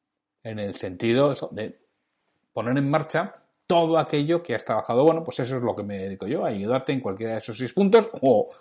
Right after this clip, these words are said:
o algunos en los seis puntos a que lo lleven a cabo y, bueno, a ayudarte, a orientarte, a hacerte reflexionar, a darte pautas muchas veces, a darte consejos, a contarte mi experiencia y la de,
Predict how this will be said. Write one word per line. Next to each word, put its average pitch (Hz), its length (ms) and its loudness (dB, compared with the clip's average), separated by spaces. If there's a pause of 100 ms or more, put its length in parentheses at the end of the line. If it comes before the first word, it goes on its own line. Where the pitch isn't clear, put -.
(140)
o - 200 -2
algunos 131 460 0
en 123 120 2
los 113 180 0
seis 147 200 -2
puntos 180 420 -2 (500)
a 113 160 -6
que 117 160 -8
lo 107 140 -4
lleven 123 580 -2 (300)
a - 100 -8
cabo 113 420 2 (260)
y, 104 500 -6
bueno, 95 320 -8 (140)
a 95 140 -8
ayudarte, 95 540 -4
a 92 60 -6
orientarte, 98 640 -4
a 92 60 -4
hacerte 101 260 -6
reflexionar, 117 520 -2
a 127 40 2
darte 101 300 -2
pautas 139 360 2
muchas 104 220 -8
veces, 120 220 -6
a 92 60 -4
darte 104 200 -6
consejos, 170 380 -4
a 156 80 -4
contarte 185 340 -4
mi 170 100 -2
experiencia 147 480 -2
y 220 60 2
la 175 100 2
de, 120 240 2